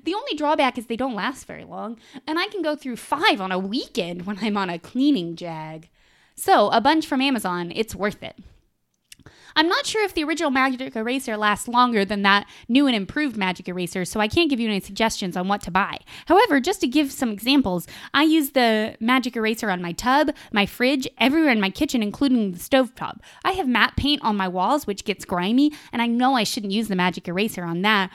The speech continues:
but I do, and it removes all the marks. I'm telling you, if you are a clean freak like I am, you will be so excited to see the cleanliness magically appear under the grubbiness when you use Mister Clean magic eraser. Get it now. Thank me later.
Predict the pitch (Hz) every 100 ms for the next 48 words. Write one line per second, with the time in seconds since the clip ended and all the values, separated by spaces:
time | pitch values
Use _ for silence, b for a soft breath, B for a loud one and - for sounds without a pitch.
0 | B - 196 180 - 247 180 175 180 202
1 | - - 214 190 170 202 - - - _
2 | 214 233 - 330 262 175 180 185 240 190
3 | 175 226 226 269 302 311 208 160 175 170
4 | 226 277 311 B B B 233 311 254 233
5 | 269 247 - 226 247 233 - 208 233 202
6 | - - 240 269 220 202 202 196 233 254
7 | 202 185 - 233 247 220 185 175 175 175
8 | 190 254 277 294 - B B - 220 202
9 | 208 254 233 214 233 254 175 - 202 220
10 | 196 180 196 - 180 185 - - 208 262
11 | 320 - 175 196 170 - - 277 180 175
12 | 175 185 -